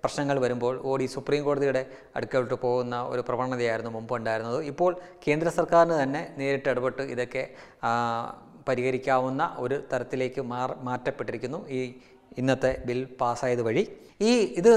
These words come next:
നിയമമായി കഴിഞ്ഞു കഴിഞ്ഞാൽ ഇതിൻ്റെ കീഴിൽ കേരളത്തിലെ അൻപതോളം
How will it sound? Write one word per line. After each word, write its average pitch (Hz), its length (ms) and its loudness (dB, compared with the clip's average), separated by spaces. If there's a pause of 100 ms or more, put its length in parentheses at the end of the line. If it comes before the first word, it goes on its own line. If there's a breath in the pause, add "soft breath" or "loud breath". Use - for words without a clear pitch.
(100)
നിയമമായി 185 540 6
കഴിഞ്ഞു 160 240 4
കഴിഞ്ഞാൽ 151 320 0
ഇതിൻ്റെ 151 260 2
കീഴിൽ 143 260 2
കേരളത്തിലെ 135 440 2 (120)
അൻപതോളം 139 540 0